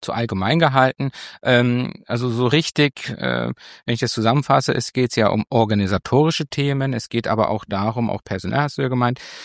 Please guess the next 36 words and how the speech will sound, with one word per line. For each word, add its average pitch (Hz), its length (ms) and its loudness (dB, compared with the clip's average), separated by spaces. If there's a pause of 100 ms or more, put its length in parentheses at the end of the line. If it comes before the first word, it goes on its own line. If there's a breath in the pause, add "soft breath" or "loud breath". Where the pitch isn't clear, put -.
(260 loud breath)
Ähm, 131 460 2
wenn 139 140 2
wir 160 100 4
ein 160 80 0
bisschen 190 300 0
weiter 175 300 2
schauen, 92 1120 -8
so 117 80 -4
ein 120 120 -2
bisschen, 123 540 -2 (520 soft breath)
mal 123 80 0
ganz 135 240 2
ehrlich, 127 600 2
ähm, 113 320 -2
ist - 260 -6
dora 131 480 4
für - 160 -6
dich 123 200 -2
eher 117 220 2
ein 98 160 -2
Bürokratiemonster 127 1400 -4 (420)
oder 127 240 4
ein 120 180 2
echter 156 320 -2
Fortschritt? - 760 -8
Also 98 260 -6
wenn, 107 280 2 (500 loud breath)
was 120 200 -2
erzählen 143 720 2
dir 127 440 2
Mandanten 120 680 2
off 104 220 -6
the 135 80 -2
record 127 380 -6
vor - 220 -12
allem? - 180 -12